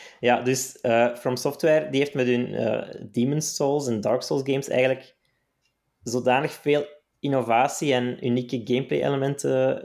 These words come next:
eh, geïntroduceerd, dat dat ook een genre op zich is geworden. Eh, en, en dat veel developers dat zijn beginnen overnemen en, en beginnen naapen.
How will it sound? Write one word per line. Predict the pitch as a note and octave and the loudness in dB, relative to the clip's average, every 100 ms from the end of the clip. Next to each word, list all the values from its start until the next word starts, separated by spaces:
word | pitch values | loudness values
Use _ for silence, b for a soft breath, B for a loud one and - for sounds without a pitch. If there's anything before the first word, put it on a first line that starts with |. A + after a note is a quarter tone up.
| - | -10
eh, | - B2+ A#2 A#2 | -4 -2 0 0
geïntroduceerd, | A#2 B2 B2+ B2+ B2+ B2+ C3 | -2 -4 -4 -4 -2 -4 -2
dat | C3+ | -4
dat | - A#2+ | -2 0
ook | B2 C3 | 0 -2
een | B2+ A2+ | -2 0
genre | A#2 A#2+ | 2 2
op | B2 | -2
zich | - A#2+ | -4 -2
is | A#2+ - - | -2 -4 -8
geworden. | - A2 G#2+ G#2+ b b b b b b _ | -6 -4 -4 -6 b b b b b b _
Eh, | - A#2+ A#2 A#2+ C3 | -2 2 4 4 2
en, | B2+ | -2
en | B2 A#2+ G#2+ - | 0 -2 -2 -2
dat | A2+ | -2
veel | - C3 C#3+ B2+ - _ _ | 0 2 2 2 -4 _ _
developers | G#2 G#2+ G2+ A#2+ C#3+ C#3+ C3 | -12 -8 0 2 2 -2 -4
dat | A2+ A#2 A2 A2 | 2 2 2 0
zijn | G#2 G2+ | 0 0
beginnen | G#2 G2+ | 0 0
overnemen | - A#2+ C3+ C#3 C3 C#3 C#3+ | 2 2 2 0 0 0 0
en, | A2 G#2+ | -2 -4
en | A2 G#2+ G2 | -4 -6 -6
beginnen | G2+ G2+ G#2 G2+ G2+ _ _ _ _ | -4 -2 -2 -6 -14 _ _ _ _
naapen. | A2 A2 B2 A2 G2+ - | -2 -2 0 0 -2 -6